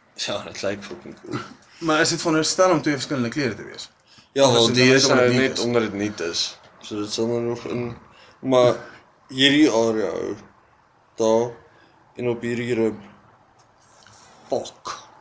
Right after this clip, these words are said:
Speaker 2: Seer?
Speaker 1: Dis kont seer.
Speaker 2: Nee.
Speaker 1: Ja, <laughs> dit is glad nie lekker nie. Sy het vir my gesê, ook toe sy so, "Luister, ek
Speaker 2: Hierdie, hierdie
Speaker 1: kom
Speaker 2: gaan baie
Speaker 1: elke,
Speaker 2: seer
Speaker 1: ek
Speaker 2: wees.
Speaker 1: kom," nee, sy sê, "Ek kom agter elke keer as ek in hierdie area werk,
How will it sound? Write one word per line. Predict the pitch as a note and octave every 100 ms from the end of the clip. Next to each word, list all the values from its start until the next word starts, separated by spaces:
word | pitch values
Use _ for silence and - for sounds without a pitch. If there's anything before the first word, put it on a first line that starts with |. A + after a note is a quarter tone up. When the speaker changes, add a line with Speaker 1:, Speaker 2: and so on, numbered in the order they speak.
| -
Speaker 2:
Seer? | - - A#2+ F2+
Speaker 1:
Dis | G2+ G2 - - - - _ _
kont | - A2 G#2 G#2 G2+
seer. | - - - - - - - - - - - - - - - - -
Speaker 2:
Nee. | A2 F#2 D#2 - - -
Speaker 1:
Ja, | - - B2+
<laughs> |
dit | C#3+ -
is | B2+ -
glad | C#3+ C3 C#3
nie | A#2+
lekker | G2 A2 F#2
nie. | D2+ F#2+ G2+
Sy | - - C#3
het | -
vir | C#3+
my | C3
gesê, | B2 - A#2+
ook | G#2+ -
toe | G2+
sy | G#2
so, | G#2 G#2+ G#2 F#2+ - - - -
"Luister, | G#2+ A2 A#2 A2 G#2 - - - - -
ek | G#2+
Speaker 2:
Hierdie, | A#2 B2+
hierdie | A2+ C3
Speaker 1:
kom | C3
Speaker 2:
gaan | B2+
baie | A#2 B2+ B2
Speaker 1:
elke, | C3+
Speaker 2:
seer | C#3+ D3
Speaker 1:
ek | B2+ -
Speaker 2:
wees. |
Speaker 1:
kom," | D#3 C3+ -
nee, | C#3 C#3
sy | C#3 D3 C3+
sê, | C3+ A#2+ -
"Ek | - C3 -
kom | D#3 D3 A#2
agter | C3+ C3+ C#3 A#2+
elke | - B2+ B2+ A#2
keer | A#2+ A2+
as | A2+
ek | A2+ A2+
in |
hierdie | G#2 G2+ G2+ G2+
area | G#2+ G2+ G2+ F#2
werk, | D#2 F2 D#2+ - -